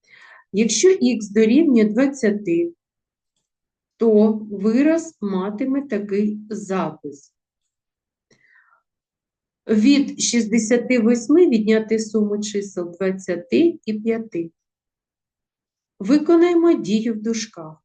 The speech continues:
До двадцяти додати п'ять дорівнює двадцяти п'яти. Шістдесят вісім мінус двадцять п'ять дорівнює сорока трьом.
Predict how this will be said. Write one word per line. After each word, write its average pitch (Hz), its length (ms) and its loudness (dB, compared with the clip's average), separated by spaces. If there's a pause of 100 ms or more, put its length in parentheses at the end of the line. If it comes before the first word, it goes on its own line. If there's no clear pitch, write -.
До 208 80 0
двадцяти 226 720 -4
додати 226 640 -6
п'ять 170 380 -16 (180)
дорівнює 214 520 2
двадцяти 196 580 -4
п'яти. 214 600 -2 (300)
Шістдесят 220 760 0
вісім 208 440 0
мінус 175 360 0
двадцять 170 460 -8
п'ять 202 460 -2 (120)
дорівнює 185 520 -2
сорока 180 560 -10
трьом. 165 380 -8